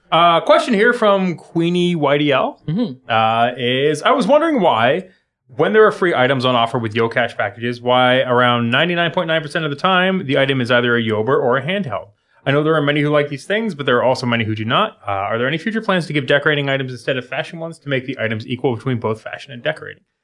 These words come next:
Speaker 1: Uh, well, first of all, uh, I'm going to take you to task on that ninety-nine point nine percent.
Speaker 2: Yeah, we did a
Speaker 1: Uh,
Speaker 2: bit of homework.
Speaker 1: uh, because that ninety-nine point nine percent is patently false.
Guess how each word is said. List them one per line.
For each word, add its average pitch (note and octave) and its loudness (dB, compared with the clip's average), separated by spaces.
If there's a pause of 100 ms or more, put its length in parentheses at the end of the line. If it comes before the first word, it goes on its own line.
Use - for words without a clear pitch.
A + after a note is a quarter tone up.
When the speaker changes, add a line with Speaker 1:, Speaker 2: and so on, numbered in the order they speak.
(240)
Speaker 1:
Uh, C3 4
well, F#3 2
first C4+ 0
of F#3 -2
all, F#3 4
uh, C#3 4
I'm D3+ 0
going D#3 -2
to C3+ -2 (400)
take F#3 0
you - 0
to E3 -2
task E3 2
on D3 2
that C#3 0
ninety-nine C3 0
point C#3 -6
nine B2 -2
percent. B2+ -6 (220)
Speaker 2:
Yeah, F3 4
we - 4
did G3+ 4
a - 2
Speaker 1:
Uh, - 2
Speaker 2:
bit G3+ 2
of D#3 -2
homework. D3 -2 (720)
Speaker 1:
uh, A2 2 (140)
because C3 2
that B2+ 2
ninety-nine C3 0
point C#3 -4
nine B2 -2
percent B2+ -6
is A#2 0
patently B2 -4
false. - -8